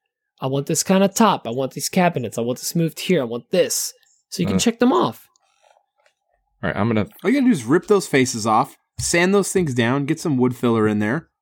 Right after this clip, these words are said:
Speaker 3: finish 'em, make some new fronts.
Speaker 1: I cannot wait
Speaker 2: Easy.
Speaker 1: to, we're actually, we're gonna sandal the fronts and repaint 'em.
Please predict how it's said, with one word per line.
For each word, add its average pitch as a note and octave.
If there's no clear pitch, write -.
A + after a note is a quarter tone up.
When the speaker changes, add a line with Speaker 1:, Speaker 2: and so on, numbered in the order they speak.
Speaker 3:
finish B2
'em, E3
make D3+
some G3+
new G#3
fronts. G3+
Speaker 1:
I F#3
cannot F#3
wait D#3+
Speaker 2:
Easy. B2+
Speaker 1:
to, D#2+
we're F#3+
actually, G#3+
we're E3+
gonna F3+
sandal F3
the D#3
fronts -
and C3
repaint C#3+
'em. A2